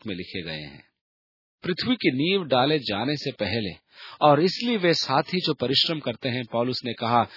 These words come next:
जिनके नाम जीवन की पुस्तक में लिखे गए हैं। ऐसा कुछ जिसे यीशु ने बताया, ऐसा कुछ जिसे पौलुस बताता है, ऐसा कुछ जिसे यूहन्ना प्रकाशित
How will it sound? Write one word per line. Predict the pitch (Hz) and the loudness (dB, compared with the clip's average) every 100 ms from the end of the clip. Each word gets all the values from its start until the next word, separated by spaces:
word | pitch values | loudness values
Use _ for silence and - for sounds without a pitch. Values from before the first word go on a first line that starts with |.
| - - | -18 -14
जिनके | 101 143 139 139 | -2 -2 0 0
नाम | 113 127 147 135 | 2 2 2 0
जीवन | - 135 147 156 | -2 0 0 -2
की | 139 - 131 | -6 -8 -6
पुस्तक | - 117 - 135 | -6 -8 -6 -6
में | 107 | -6
लिखे | 82 87 - | -6 -6 -8
गए | 87 76 76 | -6 -8 -10
हैं। | 76 - _ _ _ _ _ _ _ _ 117 | -14 -20 _ _ _ _ _ _ _ _ 0
ऐसा | 147 139 139 | 0 0 -4
कुछ | - 135 - | -4 -4 -6
जिसे | 101 113 101 | -6 -6 -4
यीशु | 90 123 - 127 | -4 -4 -4 -6
ने | 113 | -6
बताया, | 98 107 107 98 - - - - - | -6 -2 -2 -2 -6 -18 -20 -20 -8
ऐसा | - 147 160 | 0 0 0
कुछ | 170 151 139 | -2 -4 -8
जिसे | - 123 139 - | -4 -4 -4 -2
पौलुस | 123 196 202 - | 0 4 2 2
बताता | 120 101 92 92 | -2 -2 -6 -8
है, | 82 78 - - - | -8 -12 -18 -20 -2
ऐसा | 107 123 - | 2 2 0
कुछ | 123 117 | -4 -6
जिसे | 98 110 98 | -4 -4 -4
यूहन्ना | 87 98 120 135 | -4 -4 -2 -2
प्रकाशित | 113 - - 113 107 | -2 -8 -4 0 0